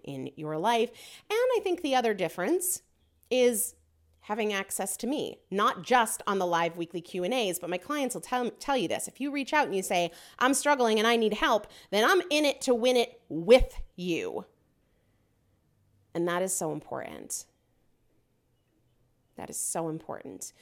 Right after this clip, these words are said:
To move from being a student to a practitioner, to move from taking notes to taking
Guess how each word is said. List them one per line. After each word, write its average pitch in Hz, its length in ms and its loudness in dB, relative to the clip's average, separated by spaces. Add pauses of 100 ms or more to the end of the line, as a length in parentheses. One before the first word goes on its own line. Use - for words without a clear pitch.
(240)
To 233 120 0
move 226 360 0
from 202 180 -4
being 202 280 0
a 180 40 -4
student 180 680 -4
to 196 160 -2
a 175 40 -4
practitioner, 156 920 -6 (640)
to 302 100 4
move 311 460 6
from 269 160 2
taking 247 640 2 (120)
notes 185 580 4 (260)
to 311 160 0
taking 254 600 0